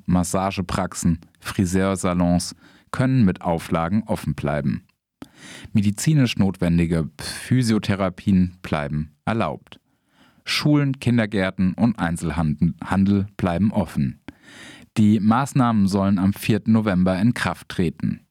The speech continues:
Ziel ist es, in der Weihnachtszeit ein niedrigeres Infektionsniveau zu erreichen.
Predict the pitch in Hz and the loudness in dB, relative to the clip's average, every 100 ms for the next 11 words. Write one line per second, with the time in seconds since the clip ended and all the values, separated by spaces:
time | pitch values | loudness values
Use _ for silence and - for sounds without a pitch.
0 | _ _ _ - _ - - 160 - 90 | _ _ _ -20 _ -4 0 0 0 -4
1 | - 98 98 - - 120 127 117 87 85 | 0 0 0 -4 -2 2 2 0 0 0
2 | 80 - - 87 82 - 92 98 98 85 | -2 -6 -6 -4 -4 -4 0 4 2 2
3 | - 80 80 82 - - 95 110 - - | -2 -2 0 -2 -2 -2 -2 -2 -4 -2
4 | 76 73 90 76 78 - - 95 104 80 | -2 0 -2 0 -2 -2 -2 -2 -2 -4
5 | 71 - 104 | -6 -8 -10